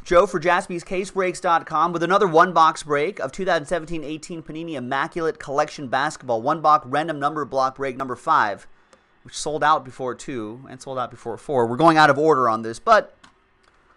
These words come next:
whatever. First to fill, first to break. Big thanks to these folks for getting into break number five.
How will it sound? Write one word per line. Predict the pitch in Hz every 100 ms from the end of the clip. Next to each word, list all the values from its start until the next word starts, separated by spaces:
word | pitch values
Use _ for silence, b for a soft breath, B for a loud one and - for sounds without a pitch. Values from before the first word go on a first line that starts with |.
| b b b _
whatever. | - 113 95
First | - 165 165
to | -
fill, | 165
first | 151 160 151
to | 143
break. | 143 143 -
Big | 147
thanks | 151 151
to | 135
these | 156
folks | - 147 -
for |
getting | 135 143
into | 135 113
break | 135 127
number | 127
five. | - 127 127 180